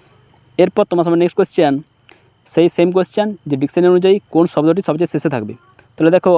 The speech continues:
আগের যে কোয়েশ্চেনটি সেটা থেকে কিন্তু একটু আলাদা, এখানে কী হয়েছে প্রথমে কিন্তু সবাইকার এম আছে, তো এম ক্যান্সেল হয়ে যাবে। তারপর দেখো এ আছে, এ আছে, এ আছে, এ আছে এবং লাস্টে আছে ও, তো এ র্যাঙ্ক হচ্ছে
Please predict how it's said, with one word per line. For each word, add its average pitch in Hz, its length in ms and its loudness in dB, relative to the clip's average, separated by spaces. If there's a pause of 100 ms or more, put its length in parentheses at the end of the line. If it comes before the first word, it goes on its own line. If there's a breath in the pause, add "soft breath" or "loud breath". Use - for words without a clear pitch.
(180)
আগের 170 200 0 (180)
যে 156 100 -2
কোয়েশ্চেনটি 185 340 -2
সেটা 165 180 -4
থেকে 175 120 -4
কিন্তু 185 120 -2
একটু 175 140 2
আলাদা, 117 200 0 (840 soft breath)
এখানে 175 220 0
কী - 100 0
হয়েছে 190 180 2 (180)
প্রথমে 190 340 -2
কিন্তু 196 200 -6
সবাইকার 170 260 0 (180)
এম 156 180 2
আছে, 117 180 -14 (360)
তো 143 60 -2 (260)
এম 175 120 2
ক্যান্সেল 165 260 0
হয়ে 175 120 2
যাবে। 170 120 -4 (680 soft breath)
তারপর 147 300 0
দেখো 185 180 2 (460)
এ 165 40 4 (100)
আছে, 190 200 -2 (240)
এ - 20 2 (120)
আছে, 180 140 -4 (220)
এ - 20 4 (120)
আছে, 180 200 -4 (240)
এ - 20 4 (100)
আছে 190 140 -4 (140)
এবং 156 200 0
লাস্টে 139 280 0
আছে 185 100 -2 (220)
ও, - 20 4 (600 soft breath)
তো 147 60 -2 (220)
এ - 20 4 (120)
র্যাঙ্ক 202 220 -2
হচ্ছে 202 220 -2